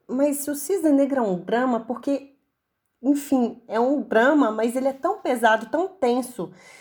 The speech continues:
e tão misterioso, e tão, é,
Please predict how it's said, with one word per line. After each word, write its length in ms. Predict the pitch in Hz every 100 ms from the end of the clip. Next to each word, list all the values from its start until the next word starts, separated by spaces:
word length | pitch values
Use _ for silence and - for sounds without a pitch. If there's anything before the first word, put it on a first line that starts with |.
| - - -
e 80 | 269
tão 720 | - - 381 427 392 302 - - _ -
misterioso, 920 | 262 285 - 262 233 233 247 247 226
e 100 | 233 220
tão, 680 | - 262 294 320 302 262 - - _ _ _ _ _ _ _ _ _ -
é, 520 | 226 220 214 214